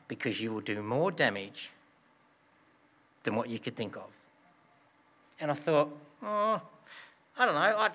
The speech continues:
I'd like to go there and teach them that it's okay to drink." <laughs> You know, is it really that important?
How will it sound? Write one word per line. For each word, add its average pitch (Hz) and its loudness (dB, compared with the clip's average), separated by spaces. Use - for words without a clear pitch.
I'd 226 2
like 175 6
to 151 0
go 147 10
there 147 8
and 143 2
teach 160 2
them 160 4
that 151 8
it's - -6
okay 220 6
to 247 -4
drink." - -4
<laughs> - -20
You 160 0
know, 190 4
is 214 8
it 202 8
really 233 10
that 240 8
important? 254 8